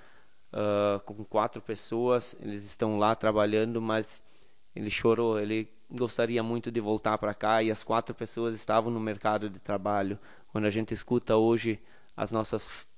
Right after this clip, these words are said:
nossas empresas, nossas pessoas aqui que faltam funcionários, então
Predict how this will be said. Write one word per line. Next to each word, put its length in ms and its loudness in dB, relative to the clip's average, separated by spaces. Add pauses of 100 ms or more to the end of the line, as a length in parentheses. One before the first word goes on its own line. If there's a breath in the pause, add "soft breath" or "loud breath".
(200)
nossas 320 2
empresas, 760 2
nossas 280 -10
pessoas 460 2
aqui 300 -4
que 120 -16
faltam 560 -4
funcionários, 960 -2 (420 loud breath)
então 460 4